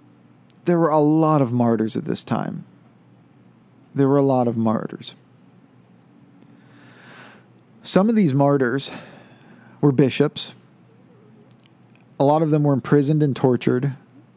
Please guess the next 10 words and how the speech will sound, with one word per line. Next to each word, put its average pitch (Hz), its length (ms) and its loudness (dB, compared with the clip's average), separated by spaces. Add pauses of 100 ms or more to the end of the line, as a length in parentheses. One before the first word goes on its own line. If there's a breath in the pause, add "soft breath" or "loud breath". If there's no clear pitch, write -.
(300)
Not 208 180 2
all 208 140 0
were 147 120 0
killed. 120 480 -2 (880)
The - 80 -10 (180)
vast 135 340 0
majority 127 380 2
of 110 80 -2
them - 160 -2
were. 120 340 -4